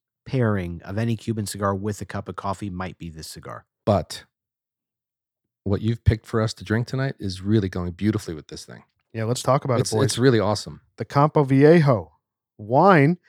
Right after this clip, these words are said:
Speaker 3: that we discovered at, was it Cha Cha Cha or Cinco Sentidos? Cha Cha Cha.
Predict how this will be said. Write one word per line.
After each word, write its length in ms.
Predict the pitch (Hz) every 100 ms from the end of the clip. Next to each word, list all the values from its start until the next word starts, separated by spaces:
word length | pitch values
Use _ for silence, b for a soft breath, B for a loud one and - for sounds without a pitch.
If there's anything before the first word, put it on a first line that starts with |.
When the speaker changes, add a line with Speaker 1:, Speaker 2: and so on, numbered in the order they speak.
| _ _ -
Speaker 3:
that 100 | 127
we 120 | 135
discovered 720 | 127 - - 143 147 147 143 -
at, 460 | 127 131 139 - - _ _ _ _ _
was 140 | 147
it 80 | 147
Cha 200 | - 202
Cha 180 | 196 196
Cha 300 | - 202 202
or 200 | 175 147
Cinco 300 | 135 165 156
Sentidos? 720 | - 135 127 107 80 - - _ _ _ _ _ _ _ _ _ _ _ _ _
Cha 160 | 131 127
Cha 200 | 127 120
Cha. 260 | 110 -